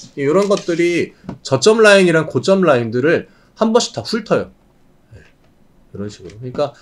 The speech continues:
이수학도 그냥 너무 내가 이게 거래정지 풀리자마자 위로 뭐 슈팅 나오면 어떡하지? 이런 생각을 하시는 것보다는 지금 어느 정도 다 넉넉한 수익 구간이실 거기 때문에 비중을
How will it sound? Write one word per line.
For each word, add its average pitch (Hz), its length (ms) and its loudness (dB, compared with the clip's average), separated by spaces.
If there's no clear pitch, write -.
이수학도 165 800 2
그냥 165 560 -2
너무 135 640 4
내가 123 380 0
이게 127 420 -4
거래정지 139 400 -4
풀리자마자 123 680 -2
위로 117 420 -4
뭐 107 260 -8
슈팅 185 280 -6
나오면 147 260 -2
어떡하지? 151 500 -8
이런 131 280 -4
생각을 165 560 0
하시는 190 260 -4
것보다는 135 640 -6
지금 151 300 -4
어느 160 140 2
정도 156 200 -4
다 123 100 -10
넉넉한 147 360 -4
수익 214 200 -8
구간이실 135 460 -6
거기 151 260 -6
때문에 127 480 -6
비중을 185 720 -2